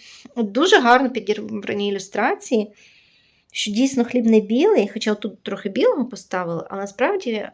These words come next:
ось таким хлібом пахне, знаєте, таким сирим, можливо, навіть, е, домашньої випічки, коли він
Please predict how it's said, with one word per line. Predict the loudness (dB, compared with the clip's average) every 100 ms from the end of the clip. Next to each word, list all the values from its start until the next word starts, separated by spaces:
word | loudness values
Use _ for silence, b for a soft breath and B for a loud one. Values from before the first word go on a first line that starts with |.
| _
ось | -12 -8
таким | -8 -6 -6 -8
хлібом | -10 -16 -14 -8
пахне, | -8 -8 -12 -14
знаєте, | -10 -8 -8
таким | -4 -6 -6 B B B B B B B _
сирим, | -4 2 4 4 4
можливо, | 2 0 -2
навіть, | -2 -2 -4 -6 -2
е, | 0 0 -2 -4 -10 _ _ _ _ -16 -4
домашньої | -2 -2 2
випічки, | 2 2 2 0
коли | 0 0 0
він | 0